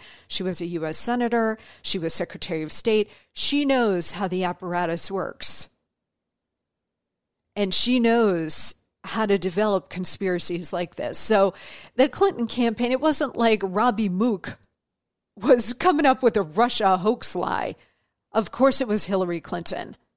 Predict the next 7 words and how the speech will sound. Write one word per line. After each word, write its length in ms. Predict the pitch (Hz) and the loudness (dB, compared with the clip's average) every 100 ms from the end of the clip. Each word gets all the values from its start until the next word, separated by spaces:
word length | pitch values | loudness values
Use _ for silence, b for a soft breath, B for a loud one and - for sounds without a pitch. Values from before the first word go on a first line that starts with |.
| _ _ _ _ _ _ _ _ _ _ _ _ _ _ _ | _ _ _ _ _ _ _ _ _ _ _ _ _ _ _
Missus 360 | 226 220 240 - | 0 0 0 -2
Clinton 680 | - 233 - 180 104 151 _ _ _ _ _ _ _ _ - | -2 0 0 -4 -6 -14 _ _ _ _ _ _ _ _ -6
came 240 | 208 190 | -2 0
up 160 | 185 - | -2 -4
with 120 | 196 | -6
the 100 | 180 | -6
lie 500 | 170 156 156 143 160 | -6 -8 -8 -10 -12